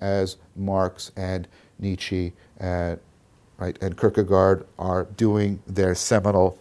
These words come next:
work. So nationalism,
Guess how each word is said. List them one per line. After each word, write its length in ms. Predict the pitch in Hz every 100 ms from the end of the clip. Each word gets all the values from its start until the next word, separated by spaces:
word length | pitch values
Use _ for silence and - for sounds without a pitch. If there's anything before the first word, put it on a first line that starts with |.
| _
work. 440 | 101 113 110 - - - _ _ _ _ _ _ _ _ _ _ _ _ _ _ _ _ _ _ _ _ _ _ _ _ _ _ _ _ _ _ _
So 500 | - 170 156 151 - - _ _ _ _ _ -
nationalism, 1000 | 113 156 170 - 156 139 135 127 123